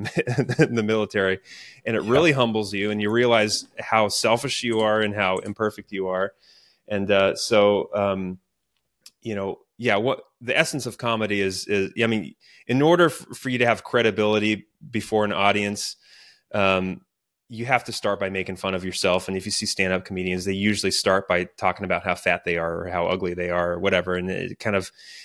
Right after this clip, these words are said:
Speaker 1: you, you kind of build that credibility to be able to start roasting the audience and roasting other people a little bit. And so it,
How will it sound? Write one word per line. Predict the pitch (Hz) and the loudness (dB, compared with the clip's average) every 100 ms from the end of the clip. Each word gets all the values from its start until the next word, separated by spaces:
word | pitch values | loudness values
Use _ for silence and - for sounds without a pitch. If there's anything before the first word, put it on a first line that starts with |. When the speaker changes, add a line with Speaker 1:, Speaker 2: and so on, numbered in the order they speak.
| - | -8
Speaker 1:
you, | 120 123 | -2 -2
you | - 113 | -2 -6
kind | - 120 | 0 0
of | 92 | 2
build | 107 101 | 2 2
that | 98 | 0
credibility | - 98 90 98 95 92 | 0 -2 0 0 2 0
to | - | -2
be | - | -2
able | 95 | 0
to | 87 | 0
start | - 95 82 | 0 0 0
roasting | 92 92 - 87 | -2 -2 -4 -6
the | 87 | -2
audience | 87 87 87 87 | 0 0 -2 -6
and | 92 | -6
roasting | 90 87 90 | -6 -6 -6
other | 87 87 | -4 -4
people | - 87 85 | -4 -6 -6
a | |
little | 87 87 | -4 -4
bit. | 82 87 | -4 -4
And | 90 | -4
so | - 92 85 - - - - _ | 0 0 -2 -6 -20 -20 -20 _
it, | - - - | -8 -4 -4